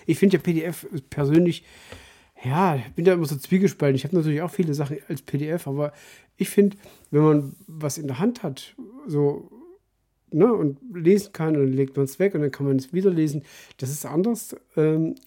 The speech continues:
als wenn man eine P-D-F-Datei hat, die man vielleicht suchen muss oder, äh, ne, an die man sich nicht mehr erinnert, ne? Das ist ja also das Problem, wenn man so Dateien abspeichert und so, dann muss man sich ja auch dran erinnern, dass man die noch hat. Und, ähm,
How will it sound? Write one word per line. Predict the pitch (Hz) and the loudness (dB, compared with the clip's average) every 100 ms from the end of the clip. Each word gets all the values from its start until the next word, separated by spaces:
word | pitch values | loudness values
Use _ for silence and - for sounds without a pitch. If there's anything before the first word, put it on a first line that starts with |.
| - | -4
als | 156 - - - | -4 -4 -12 -14
wenn | 170 151 | -2 4
man | 156 147 | 6 6
eine | - 160 139 | 2 0 -2
P-D-F-Datei | 135 143 165 - 147 123 | 0 -4 -6 -6 -6 -6
hat, | 123 127 | -6 -2
die | |
man | 139 139 151 - 359 _ _ - | 2 2 0 -10 -20 _ _ -14
vielleicht | - 151 - | -4 -2 0
suchen | 190 185 151 | 0 2 2
muss | 131 - | 0 -2
oder, | 143 143 135 - - - - | -4 -4 -6 -14 -20 -20 -12
äh, | 170 156 - 156 147 - _ _ _ _ _ _ | -8 -8 -10 -14 -14 -16 _ _ _ _ _ _
ne, | - 185 190 | 0 4 4
an | 160 | 2
die | 160 | 2
man | 165 | 2
sich | 151 | 2
nicht | 147 151 | -2 0
mehr | 151 | 0
erinnert, | 139 190 202 127 | 2 4 4 4
ne? | 170 | 2
Das | 175 | 0
ist | 165 175 | -2 -2
ja | 165 | -4
also | - - 143 | -4 -6 -4
das | 147 | -4
Problem, | - 147 147 180 | -4 0 2 4
wenn | |
man | 156 | 2
so | 143 | 0
Dateien | 143 135 143 160 165 | -4 -6 -2 -2 -4
abspeichert | 156 - 151 151 156 | -10 -10 -6 -4 -2
und | 143 | -2
so, | 143 147 - - - - | 0 -2 -4 -16 -20 -2
dann | 147 | 4
muss | 165 160 | 6 6
man | 170 | 2
sich | 156 156 | 2 -2
ja | 156 | -4
auch | 151 | -6
dran | - 139 | -4 -4
erinnern, | 135 147 175 | -2 -2 -2
dass | 160 - | -4 -4
man | 139 131 | -4 -2
die | 143 | 0
noch | 143 - | 0 0
hat. | 202 - _ - _ _ | -4 -4 _ -20 _ _
Und, | 160 160 135 - 330 | 2 4 2 -6 -4
ähm, | 147 139 139 143 151 | 2 4 4 4 0